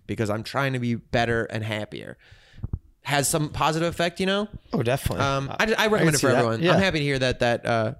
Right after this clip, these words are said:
Speaker 1: she was thinking about that. You're thinking about that 'cause th-, there's definitely, this day and age too, there's no fucking, like,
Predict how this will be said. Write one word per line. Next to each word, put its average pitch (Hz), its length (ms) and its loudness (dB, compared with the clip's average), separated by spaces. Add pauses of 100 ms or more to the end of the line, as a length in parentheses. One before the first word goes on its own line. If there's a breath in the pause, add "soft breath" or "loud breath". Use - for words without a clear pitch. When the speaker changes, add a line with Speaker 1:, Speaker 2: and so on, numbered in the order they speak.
(120)
Speaker 1:
she 147 180 0
was 131 120 2
thinking 123 200 0
about 117 80 -2
that. 113 220 0
You're 123 100 4
thinking 117 240 0
about 113 220 2
that 117 240 0
'cause 117 220 -2 (680 soft breath)
th-, 139 120 -6
there's 170 180 6
definitely, 214 240 4
this 190 160 0
day 214 140 4
and 202 80 4
age 190 180 0
too, 190 220 4
there's 185 200 2
no 202 200 6
fucking, 175 440 0
like, 135 400 0